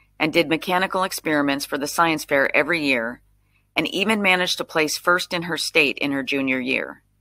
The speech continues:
Lisa managed a seven eighty on the math portion of the S A T,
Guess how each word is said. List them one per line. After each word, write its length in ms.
Lisa 320
managed 480
a 80
seven 360
eighty 460
on 140
the 40
math 320
portion 440
of 100
the 140
S 180
A 100
T, 460